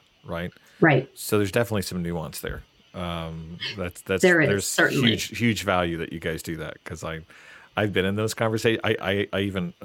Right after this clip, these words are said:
Speaker 1: I have a background in H R prior to, to being in sales and coaching too. So I've been on the, I've been on both sides of the conversation for that.
Speaker 2: <laughs>
Speaker 1: Uh, it's uncomfortable regardless of which side you're on, honestly.
Speaker 2: It is.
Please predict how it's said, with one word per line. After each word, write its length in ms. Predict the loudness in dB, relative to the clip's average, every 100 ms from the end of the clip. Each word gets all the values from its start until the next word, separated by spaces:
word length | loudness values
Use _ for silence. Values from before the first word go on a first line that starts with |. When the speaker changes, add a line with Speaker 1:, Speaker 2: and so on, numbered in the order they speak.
| -6 -2
Speaker 1:
I 60 |
have 140 | 0 0
a 40 |
background 380 | 0 0 -2 -4
in 100 | -4
H 200 | -6 -2
R 180 | -2 -4
prior 360 | -4 -4 -4
to, 280 | -6 -10 -10
to 180 | -10 -10
being 160 | -8 -8
in 100 | -8
sales 300 | -8 -8 -8
and 100 | -6
coaching 340 | -4 -4 -6
too. 280 | -6 -4 -4
So 340 | -6 -6 -8 -10 -18 -18 -6
I've 60 | 0
been 120 | 0
on 60 | -2
the, 80 | -6
I've 160 | -6 -2
been 120 | -4
on 80 | -2
both 220 | -4 0
sides 320 | 0 0 -2
of 20 |
the 80 | -8
conversation 720 | -6 -6 -2 0 2 0 -4
for 140 | -2 4
that. 260 | 6 4 4
Speaker 2:
<laughs> 20 | 4 4 0 -14 -4
Speaker 1:
Uh, 200 | 2 4 6
it's 180 | 4 4
uncomfortable 800 | 0 2 2 4 2 4 6 6
regardless 560 | 2 4 6 4 2 2
of 140 | 2
which 240 | 0 2 2
side 340 | 4 4 4
you're 200 | 2 0
on, 260 | 0 -4 -6 -10
honestly. 520 | -8 -6 -6 -8 0 6
Speaker 2:
It 200 | 8 8
is. 520 | 6 6 2 -8